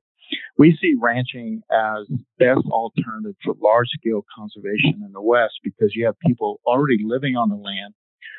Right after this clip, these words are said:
who are gener-, generating income already that pays for the conservation strategies that are being used and who care deep-, deeply about the land. And so,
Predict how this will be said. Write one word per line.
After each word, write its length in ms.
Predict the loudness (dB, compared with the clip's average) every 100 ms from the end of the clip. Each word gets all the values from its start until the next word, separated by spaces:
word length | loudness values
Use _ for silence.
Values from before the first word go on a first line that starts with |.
| 4
who 120 | 8
are 20 | 8
gener-, 380 | 8 2 0 -6 -4
generating 520 | -2 0 -2 -2 -6 -6
income 460 | -4 -4 -2 0
already 380 | 0 0 0 -2
that 280 | 0 2 2
pays 280 | 0 -8 -8 -8
for 80 |
the 80 | -8
conservation 680 | -2 -2 -2 -2 -2 -2 -6
strategies 600 | -8 2 2 2 -2 -6 -8
that 100 | -8
are 60 | 2
being 220 | 2 4
used 440 | 2 4 2 0 -6 -12 _ _ -18 -18 -16 -6 6
and 180 | 8 8
who 100 | 4 0
care 220 | 0 0 0
deep-, 200 | 0 -2 -4 2
deeply 380 | 4 4 2
about 300 | 2 2 0 -4
the 60 | -6
land. 480 | 2 2 2 -2 -6 -18 _ _ _ -20 _
And 140 | 6 6 6
so, 420 | 2 -2 -2 -6